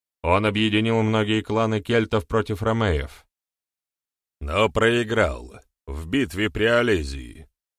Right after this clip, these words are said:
Закончила за незнакомца Вернидуб. «Все так, все так. И многие кельты после этого попали под владычество ромеев».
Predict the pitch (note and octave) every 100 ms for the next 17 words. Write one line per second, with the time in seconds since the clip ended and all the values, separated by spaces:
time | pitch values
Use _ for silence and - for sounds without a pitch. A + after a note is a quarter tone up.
0 | _ _ _ _ _ _ D#2+ D#2+ A2 D3
1 | D3 C#3 D3+ C#3+ A#2 B2 G#2+ G#2 A2 G#2+
2 | F2+ - F2+ F#2 G2+ F2+ C#2+ - - -
3 | _ _ _ _ _ _ _ _ _ _
4 | - - A2+ D#3 E3 D#3 D#3+ - - C#3+
5 | C#3+ - G#2+ G2+ G2+ - - - _ _
6 | _ _ _ _ _ E2+ E2+ A#2+ D3+ D#3
7 | D3+ D#3+ D#3+ D3 D3+ D3+ - D3+ D3+ C#3
8 | C#3+ D3 C#3 D3 C#3+ C3+ C3+ G#2+ G#2+ B2+
9 | C3+ - C3 - B2 A#2+ A#2+ C3 G2 D2+
10 | -